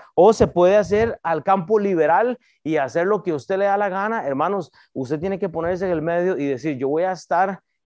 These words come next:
donde conviene y donde edifica". Esa respuesta no se la voy a dar yo. Pablo está respondiendo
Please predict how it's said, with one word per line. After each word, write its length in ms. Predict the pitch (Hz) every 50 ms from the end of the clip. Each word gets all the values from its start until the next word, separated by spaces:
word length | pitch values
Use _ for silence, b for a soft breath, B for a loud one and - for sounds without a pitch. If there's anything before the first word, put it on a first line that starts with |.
| _ _ _
donde 300 | - 147 143 127 135 123
conviene 680 | - 123 120 120 117 123 156 170 180 196 214 220 202 147
y 100 | 160 143
donde 260 | 135 135 120 123 117
edifica". 580 | 113 110 - 156 151 - 143 - - - - _ _ _ _ _ _ _ _ _ _ _ _ _ _ _ _ _ _ _ _ _ -
Esa 260 | 143 143 143 190 196 190
respuesta 480 | 196 170 - - 170 175 165 - 190
no 100 | 175 170
se 120 | 143 175 170
la 80 | 160
voy 180 | 143 143 147 151
a 60 | 151
dar 160 | 147 143 131
yo. 260 | 120 135 139 127 - _ _ _ _ _ _ _ -
Pablo 500 | - 156 175 196 190 220 226 226 214 -
está 400 | - 160 139 - - - 180 185
respondiendo 1200 | 170 156 151 151 139 - - - 139 131 131 123 143 170 190 202 202 208 185 202 220 220 214 -